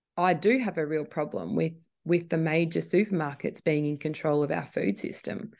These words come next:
and having the power. You know, no longer are they just a shelf for, um, for brands to stock.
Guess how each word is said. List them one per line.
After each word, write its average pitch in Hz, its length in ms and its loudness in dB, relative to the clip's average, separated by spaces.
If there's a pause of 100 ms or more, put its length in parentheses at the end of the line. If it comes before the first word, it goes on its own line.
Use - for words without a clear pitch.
(260)
and 160 140 -2
having 156 300 2
the 151 80 0
power. - 560 -2 (580)
You 156 80 -2
know, 151 100 2
no 175 300 6
longer 165 420 2
are 147 120 -2
they 151 140 -2
just 165 280 -4
a 151 40 -6
shelf 165 500 2
for, 147 380 0 (440)
um, 147 460 -4 (880)
for 185 100 2
brands 156 600 2
to - 100 -4
stock. - 560 2